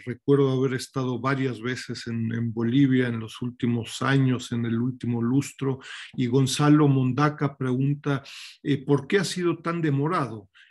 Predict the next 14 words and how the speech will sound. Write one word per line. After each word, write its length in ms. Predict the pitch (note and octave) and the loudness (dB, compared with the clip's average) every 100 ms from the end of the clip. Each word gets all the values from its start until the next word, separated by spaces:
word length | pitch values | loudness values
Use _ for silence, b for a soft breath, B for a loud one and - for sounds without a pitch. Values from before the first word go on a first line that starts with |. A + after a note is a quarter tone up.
| - | -8
este 320 | B2 - C#3 | -8 0 0
proceso 960 | C3+ B2+ B2 - C#3 C3+ - C3+ A#2+ B B - | 2 0 2 2 4 4 2 -2 -4 B B -2
de 240 | A#2+ B2 | -2 2
consolidación 1300 | C#3 D3+ D3 D3 C3+ B2 B2 A#2 - - C#3 C#3 C#3 | 6 8 8 4 2 2 0 -2 -4 0 2 2 2
y 80 | B2+ | 0
de 160 | A#2 A#2 | -2 -6
producción, 1120 | - B2 A#2 A2+ - - D#3 D3 A#2 G2 _ B B B | -8 -6 -4 -6 -8 2 4 4 2 -4 _ B B B
eh, 460 | B2 A#2+ A#2+ A#2 G#2 | -2 0 0 -2 -4
de 180 | A#2 A#2 | -8 -4
carbonato 840 | C3 A#2+ A#2 B2+ C#3 C#3+ D3 C3 | -4 -4 -2 0 0 0 -2 -4
de 120 | A#2+ A#2+ | -2 -2
li-, 220 | A#2+ - | -4 -8
de 260 | A#2 B2 A#2+ | -8 -4 -2
litio? 640 | B2+ B2+ - B2 A#2+ | -2 -4 -4 -2 -2